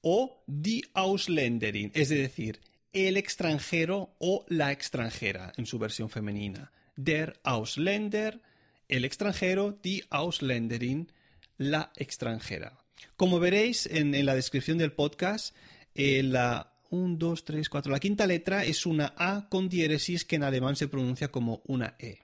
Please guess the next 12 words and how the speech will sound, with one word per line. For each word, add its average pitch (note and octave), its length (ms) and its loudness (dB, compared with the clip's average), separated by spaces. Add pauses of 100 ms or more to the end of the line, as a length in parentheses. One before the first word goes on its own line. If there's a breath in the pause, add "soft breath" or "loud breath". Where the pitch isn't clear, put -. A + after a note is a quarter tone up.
(1000)
Y C3+ 80 -4
seguro E3 380 2
que D#3+ 100 2
ahora C#3 120 4
habéis B2+ 220 0
entendido B2 640 0
lo A#2 80 -2
que B2+ 100 -2
he - 20 2
dicho A#2+ 180 -2
al A2+ 80 -2
principio A2+ 720 -2